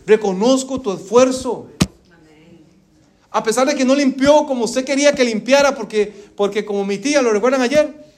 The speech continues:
Speaker 1: Limpiaba tan bien. Que usted diga, "Ay, no lo está haciendo tan bien", pero dígaselo usted adentro, dígale,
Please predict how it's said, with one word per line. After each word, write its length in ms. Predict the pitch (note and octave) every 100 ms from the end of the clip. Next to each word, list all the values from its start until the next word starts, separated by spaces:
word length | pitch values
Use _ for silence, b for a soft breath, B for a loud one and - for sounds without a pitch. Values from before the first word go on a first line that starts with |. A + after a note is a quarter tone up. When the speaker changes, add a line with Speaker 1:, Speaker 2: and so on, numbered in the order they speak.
| b b b
Speaker 1:
Limpiaba 560 | F3+ A#3 G#3+ C4 C#4+ C#4+
tan 180 | B3 G#3
bien. 520 | B3+ D#4 C#4 G3 - - _ _ _ _ _ _ _ _ _ _ _ - _ _ _
Que 80 | G#3+
usted 240 | G#3+ C4+
diga, 480 | D4 C#4 A3 - - _ _ _ _
"Ay, 560 | F#3+ B3+ C4+ B3 A3+ - - _ _ _ _ _ _
no 120 | F3
lo 60 | A#3+
está 120 | B3
haciendo 220 | B3 C4
tan 120 | A#3+ A3+
bien", 240 | C4 B3+
pero 120 | A3
dígaselo 300 | A3+ C#4+ C#4+
usted 200 | C4 C4+
adentro, 240 | C4+ C#4+ C4
dígale, 260 | A3 F#3+